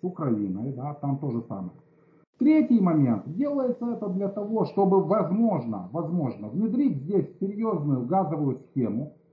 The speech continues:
Потому что один миллиард кубических метров, которые мы сегодня закупаем, да, которые нам нужно для Молдовы чисто, без Приднестровья,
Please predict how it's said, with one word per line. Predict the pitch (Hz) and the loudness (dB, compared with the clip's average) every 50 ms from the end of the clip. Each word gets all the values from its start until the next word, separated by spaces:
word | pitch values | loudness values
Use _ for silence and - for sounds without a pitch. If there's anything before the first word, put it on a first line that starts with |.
| _ _ _ _ _ _ _ | _ _ _ _ _ _ _
Потому | - 160 147 196 214 226 | -8 -4 -2 0 0 0
что | - - 226 | 0 2 0
один | 220 208 - 285 277 262 | 0 2 2 4 4 4
миллиард | 240 233 226 240 247 240 208 - - | 4 4 2 2 0 0 -2 -2 -4
кубических | - 196 190 233 - - - - 202 - - 185 | -6 -2 -2 -2 -2 -4 -4 -6 -6 -4 -4 -2
метров, | 202 196 175 165 151 143 - | -2 -2 -2 -2 -4 -6 -6
которые | - 147 - 165 160 165 160 | -6 -8 -6 -4 -2 -2 0
мы | 156 143 | -2 -2
сегодня | - 147 147 139 123 113 117 117 | -2 0 0 0 2 2 2 2
закупаем, | 117 123 120 - 143 - - 277 277 269 202 123 98 - - - | 0 -2 -6 -8 -8 -6 -6 -6 -4 -2 -2 -2 -4 -4 -8 -10
да, | 120 151 175 | -8 -6 -6
которые | - 147 127 147 147 151 | -6 -4 -2 0 2 2
нам | 160 160 170 | 4 4 4
нужно | 175 156 131 131 135 | 4 4 4 2 2
для | 127 143 160 | 2 4 4
Молдовы | 170 175 175 175 156 170 156 127 120 117 | 4 4 2 4 4 4 4 4 2 0
чисто, | - - 113 - - 101 | -2 -6 -10 -12 -12 -10
без | - 120 127 | -8 -8 -8
Приднестровья, | - - 127 120 120 117 - - 113 98 90 85 | -8 -12 -14 -14 -14 -14 -12 -12 -12 -12 -12 -14